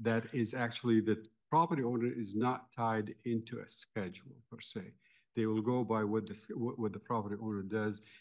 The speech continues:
And then very shortly after that, sometimes they sell the property. And as they sell the property, that might not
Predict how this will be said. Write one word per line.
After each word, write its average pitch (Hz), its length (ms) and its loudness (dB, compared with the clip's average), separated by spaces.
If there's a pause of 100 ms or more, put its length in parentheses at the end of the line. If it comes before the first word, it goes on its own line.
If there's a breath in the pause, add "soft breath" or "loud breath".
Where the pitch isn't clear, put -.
(100)
And 104 200 0
then 104 320 2
very 117 200 2
shortly 110 440 -2
after 104 200 -6
that, 98 220 -4
sometimes 104 480 -4
they 92 160 -8
sell 131 320 -2
the 110 80 -6
property. 98 520 -4 (360 loud breath)
And 98 100 -2
as 117 260 0
they 107 120 2
sell 107 280 -2
the 104 80 -2
property, 101 560 0 (440 loud breath)
that 110 400 0
might 101 240 0
not 107 320 0